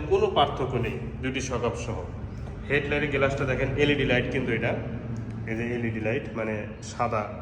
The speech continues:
আলো জ্বলে। দেখেন চাকচিক্য কাকে বলা হয়। এক সেকেন্ডের জন্য বাইকটি কোনো দিকে পড়ে নেই, এক সেকেন্ডের জন্যও না।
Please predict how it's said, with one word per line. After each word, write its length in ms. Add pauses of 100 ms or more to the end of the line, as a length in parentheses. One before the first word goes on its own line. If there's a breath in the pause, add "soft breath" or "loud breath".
আলো 160
জ্বলে। 220 (960)
দেখেন 260
চাকচিক্য 500
কাকে 200
বলা 200
হয়। 680
এক 120
সেকেন্ডের 540
জন্য 280
বাইকটি 460 (280)
কোনো 220
দিকে 240 (100)
পড়ে 200
নেই, 200
এক 160
সেকেন্ডের 480
জন্যও 320
না। 100